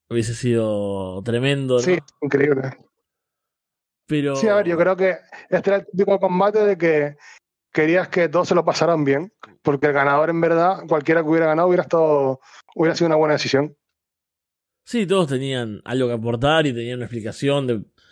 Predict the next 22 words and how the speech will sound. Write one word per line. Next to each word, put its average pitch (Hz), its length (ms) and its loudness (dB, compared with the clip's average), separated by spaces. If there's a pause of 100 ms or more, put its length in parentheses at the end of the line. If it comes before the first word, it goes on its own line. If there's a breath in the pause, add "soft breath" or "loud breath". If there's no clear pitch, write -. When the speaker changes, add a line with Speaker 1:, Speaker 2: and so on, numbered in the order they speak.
(200 soft breath)
Speaker 1:
si 143 200 0
ganaban, 131 460 2
por 113 200 -4
qué 120 120 -4
servían, 135 760 2
cuál, 113 320 -6
qué 127 100 -2
era 120 140 2
lo 113 140 2
bueno 123 280 2
ahí. 143 320 -2 (920)
Así 127 340 -4
que 113 500 -2
también 120 380 -4
conforme 120 480 -2
con 143 120 -2
el 139 60 -2
resultado 147 480 4
y, 175 60 8
bueno, 135 200 0
el 110 80 -4
combate, 127 600 -2